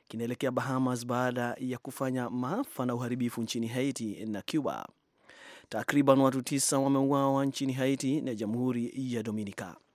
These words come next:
Kimbunga hicho kilikuwa cha kiwango cha nne na kasi ya kilomita mia mbili thelathini kwa saa wakati kilipogonga Haiti siku ya Jumanne. Hiyo ilikuwa mara ya kwanza kwa Haiti kushuhudia kimbunga cha kiwango cha nne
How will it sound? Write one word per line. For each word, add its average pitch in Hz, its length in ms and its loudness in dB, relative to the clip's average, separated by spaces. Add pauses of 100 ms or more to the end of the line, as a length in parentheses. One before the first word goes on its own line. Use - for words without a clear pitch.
(460)
Kimbunga 220 380 6
hicho 208 560 2
kilikuwa 139 440 0
cha 135 100 -2
kiwango 135 420 2
cha 135 200 -2
nne 175 300 4 (360)
na 147 160 2
kasi 180 280 2
ya 165 60 6
kilomita 170 540 2
mia 156 220 4
mbili 135 400 0
thelathini 123 640 0
kwa 127 140 -2
saa 165 380 0
wakati 120 400 -6
kilipogonga 123 560 -4
Haiti 127 500 -2
siku 110 320 -6
ya 95 80 -4
Jumanne. 101 500 -4 (680)
Hiyo 123 140 -2
ilikuwa 131 320 4
mara 135 200 8
ya 131 100 2
kwanza 135 320 2
kwa 131 160 0
Haiti 139 240 2
kushuhudia 127 540 0
kimbunga 127 580 0
cha - 120 -8
kiwango 135 400 0
cha - 200 -8
nne 196 320 2